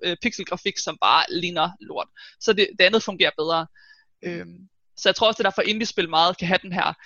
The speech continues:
Speaker 1: øh, i gåseøjne ikke realistiske look, fordi det er, øh, på nogle punkter lettere. Der er selvfølgelig rigtig mange udfordringer ved at lave,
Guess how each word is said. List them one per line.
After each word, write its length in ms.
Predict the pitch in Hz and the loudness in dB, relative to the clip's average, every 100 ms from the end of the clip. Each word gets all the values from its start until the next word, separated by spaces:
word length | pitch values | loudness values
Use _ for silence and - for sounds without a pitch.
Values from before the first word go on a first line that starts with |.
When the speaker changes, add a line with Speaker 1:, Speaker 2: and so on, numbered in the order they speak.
| - - - | -20 -16 -6
Speaker 1:
øh, 320 | 175 165 156 190 _ _ _ _ _ - | -2 -2 -4 -12 _ _ _ _ _ -8
i 60 | 185 | -2
gåseøjne 340 | 190 196 - | 0 0 0
ikke 180 | 190 208 | 2 4
realistiske 520 | 170 165 240 233 190 208 | 4 2 -2 -4 -6 -6
look, 240 | 226 - - | -8 -10 -8
fordi 240 | 190 185 185 | -6 -4 -2
det 240 | 170 - 95 | -2 -2 0
er, 160 | 160 | 2
øh, 200 | 151 143 95 - - - | 0 -2 -10 -18 -20 -12
på 140 | - 190 | -6 -6
nogle 260 | 185 208 | -6 -8
punkter 280 | 226 180 175 | -8 0 2
lettere. 340 | 160 175 160 - | 2 4 4 4
Der 60 | 160 | 2
er 80 | |
selvfølgelig 380 | 170 - 202 196 | 2 -2 0 2
rigtig 200 | - - | 0 0
mange 160 | 170 175 | -2 -2
udfordringer 480 | 190 - 156 151 147 | -6 -4 -4 -4 -4
ved 100 | 151 | -2
at 60 | |
lave, 320 | 156 165 180 | 0 -2 -4